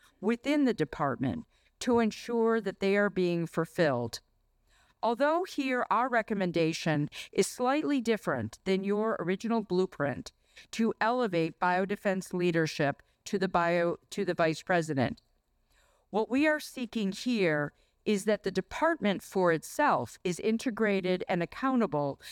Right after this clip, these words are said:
through a collective body before roles and responsibilities converge at the Deputy Secretary and Secretary of Defense. That way,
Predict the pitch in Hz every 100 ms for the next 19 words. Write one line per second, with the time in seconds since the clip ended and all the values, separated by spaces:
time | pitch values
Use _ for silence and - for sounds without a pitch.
0 | - _ 220 220 196 - - 214 294 -
1 | 196 175 165 156 151 151 147 - _ _
2 | _ - 220 - 320 339 302 190 165 156
3 | 156 - 160 160 160 - 175 165 170 165
4 | 160 156 156 143 - 190 165 202 185 156
5 | 139 135 - _ - 190 - 190 202 -
6 | 220 220 - 196 - 175 180 160 147 147
7 | - 160 - 170 175 - 160 160 147 147
8 | - - 156 165 135 - - - _ _
9 | _ _ - 226 294 180 170 156 151